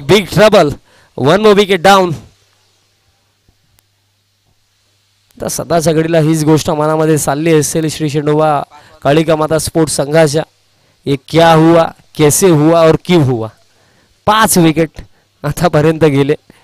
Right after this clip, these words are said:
आणि त्यामध्ये देखील जर आपण विचार केला ना, हा तोच संघ आहे ज्या संघाने या अगोदरच्या सामन्यामध्ये उल्लेखनीय कामगिरी दाखवली.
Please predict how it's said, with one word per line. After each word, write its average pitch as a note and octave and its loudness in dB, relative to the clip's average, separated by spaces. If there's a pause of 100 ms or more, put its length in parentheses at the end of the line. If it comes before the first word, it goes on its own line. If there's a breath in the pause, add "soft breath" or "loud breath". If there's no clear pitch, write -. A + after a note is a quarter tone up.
(720 soft breath)
आणि D3+ -2 (120)
त्यामध्ये A3+ 4
देखील A#3 2
जर A3 0
आपण A#3 -2
विचार G#3 0
केला G3+ 0
ना, A#3+ -2
हा G#3+ -2
तोच B3+ 2
संघ G#3 0
आहे D3+ -2
ज्या C#3 -2
संघाने E3 -4
या D#3 -2
अगोदरच्या E3+ -4
सामन्यामध्ये C#3+ -6 (380 loud breath)
उल्लेखनीय E3 0
कामगिरी B2+ -4
दाखवली. A2+ -8